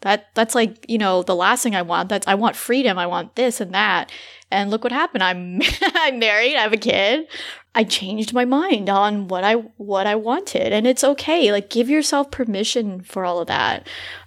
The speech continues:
Um, I hope we're not going off a big tangent, but give yourself permission to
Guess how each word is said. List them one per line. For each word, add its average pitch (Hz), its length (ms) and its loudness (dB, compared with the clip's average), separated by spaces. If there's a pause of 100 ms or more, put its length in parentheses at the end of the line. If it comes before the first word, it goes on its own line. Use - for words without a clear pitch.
Um, 190 160 -2
I - 20 -6
hope 226 160 0
we're 262 60 2
not 220 160 0
going 190 180 -2
off 175 160 -4
a 175 60 -10
big 214 200 0
tangent, 196 540 0
but 254 240 2
give 381 140 4
yourself 381 300 2
permission 214 680 4 (380)
to 269 500 2